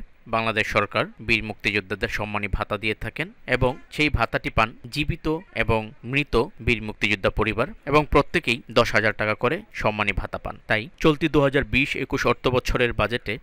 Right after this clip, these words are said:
উৎসব ভাতা বাবদ একশো চুয়াত্তর কোটি সাত লক্ষ ঊনচল্লিশ হাজার পাঁচশো চুয়াত্তর টাকার আর্থিক মঞ্জুরি জ্ঞাপন করা হয়েছে। আমরা আশা করি ঈদের আগেই আমরা সেই উৎসব ভাতাটি পাবো এবং এই ভাতাটি পাবো এমআইএস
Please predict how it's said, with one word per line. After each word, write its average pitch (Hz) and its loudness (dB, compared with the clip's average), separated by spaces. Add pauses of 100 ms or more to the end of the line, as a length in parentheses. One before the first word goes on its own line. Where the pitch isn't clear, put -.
(100)
উৎসব 127 0
ভাতা 110 0
বাবদ 107 2 (320)
একশো - 2 (260)
চুয়াত্তর 143 4
কোটি 127 -2 (180)
সাত 104 4 (160)
লক্ষ - -4 (340)
ঊনচল্লিশ 131 -2
হাজার 104 0
পাঁচশো 101 2 (220)
চুয়াত্তর 135 2
টাকার 123 -2 (100)
আর্থিক - -8
মঞ্জুরি 104 -2
জ্ঞাপন 95 0 (100)
করা 92 -2
হয়েছে। 95 -8 (260)
আমরা 110 2
আশা 120 4
করি 131 0 (180)
ঈদের 110 2
আগেই 120 -4 (180)
আমরা 107 0
সেই 101 0
উৎসব - -4
ভাতাটি 107 -2 (100)
পাবো 110 2 (180)
এবং 147 2 (240)
এই 147 2
ভাতাটি 139 0
পাবো 113 2 (260)
এমআইএস 120 2